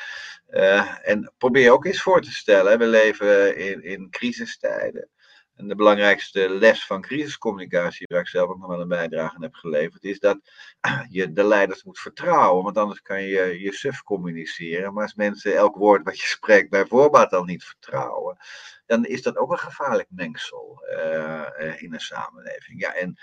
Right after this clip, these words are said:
en, eh, deze premier, nogmaals, niemand twijfelt aan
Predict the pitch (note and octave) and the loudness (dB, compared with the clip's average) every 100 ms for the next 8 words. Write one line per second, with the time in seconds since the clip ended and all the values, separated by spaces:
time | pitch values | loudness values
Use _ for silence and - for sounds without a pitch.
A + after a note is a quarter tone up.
0 | - - _ C#3 C#3 G#2+ G2 F#2 - F2+ | -20 -20 _ -14 -6 -4 -4 -6 -10 -10
1 | - - F2+ F2+ - F#2+ G2 G2 F#2+ F#2+ | -12 -6 -6 -6 -12 -8 -2 0 0 -2
2 | G2 G2 F#2 E2+ G2 G2 F#2+ G2 F#2 F2+ | -4 -4 -4 -6 -8 -8 -4 -2 -2 -4
3 | F2+ - D#2+ F2 F2+ | -10 -14 -8 -6 -4